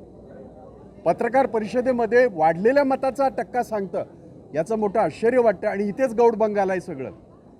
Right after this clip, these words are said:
या राज्यामध्ये वाढलेली सत्तर लाख मतं कुठून आली आणि तो आमचा विचारण्याचा अधिकार आहे. इलेक्शन कमिशन याची,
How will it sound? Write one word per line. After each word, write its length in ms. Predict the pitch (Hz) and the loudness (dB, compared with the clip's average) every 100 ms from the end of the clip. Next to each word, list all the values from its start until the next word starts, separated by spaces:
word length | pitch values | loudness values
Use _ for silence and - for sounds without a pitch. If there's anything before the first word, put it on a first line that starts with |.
| - | -6
या 200 | 123 214 | 2 4
राज्यामध्ये 600 | 214 185 190 185 185 196 | 4 -2 -4 -6 -6 -4
वाढलेली 500 | 214 170 165 180 190 | -2 0 -2 -4 -8
सत्तर 340 | 202 165 - 180 | -10 -12 -12 -6
लाख 160 | 190 196 | -4 -4
मतं 340 | 170 160 214 208 | -6 -4 -2 -2
कुठून 560 | - - 165 156 208 | -4 -10 -8 -4 -2
आली 360 | 185 185 202 147 - - - - - - - - 359 - | 0 0 0 -2 -8 -18 -20 -20 -20 -20 -16 -2 -2 0
आणि 200 | - 180 | 0 2
तो 100 | 190 | 2
आमचा 380 | 208 180 214 214 - | 0 0 2 2 0
विचारण्याचा 580 | 139 165 190 196 196 208 | -6 -2 -2 -2 -2 -2
अधिकार 400 | 160 165 190 185 | -2 -2 0 0
आहे. 580 | 175 170 190 147 - - - - - - - - | 2 2 0 -2 -8 -20 -20 -20 -20 -20 -20 -6
इलेक्शन 420 | 135 202 233 226 | -2 -2 -2 -2
कमिशन 500 | 196 185 190 214 214 | -2 -4 -4 -4 -2
याची, 280 | 180 165 208 | 0 0 -2